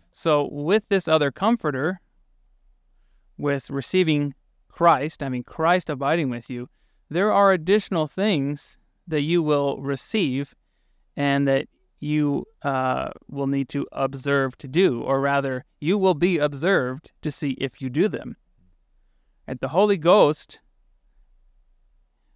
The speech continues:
will reveal things to you and observe if you do them, and he will lead you to another comforter, Christ. Christ will then give you things you should do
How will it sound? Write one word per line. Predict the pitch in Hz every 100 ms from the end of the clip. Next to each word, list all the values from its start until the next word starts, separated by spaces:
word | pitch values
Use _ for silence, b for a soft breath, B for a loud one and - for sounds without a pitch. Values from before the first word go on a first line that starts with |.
| -
will | 151
reveal | 143 139 139
things | 127 131 123
to | - 127
you | 120 147 190 -
and | 135
observe | 127 127 123 113 147 _ _ _ _ _ _
if | -
you | 139
do | 127 120
them, | 127 139 147 -
and | 139
he | 165
will | 165
lead | 151 139
you | 135
to | - 135 139 - _ -
another | 139 143 156
comforter, | 127 127 113 123 - -
Christ. | - 156 131 - - - _ _ _ -
Christ | - 151 180 - 151
will | 139
then | 139 135
give | 135 127
you | 127
things | 139 135 131
you | 127
should | - 120
do | 117 123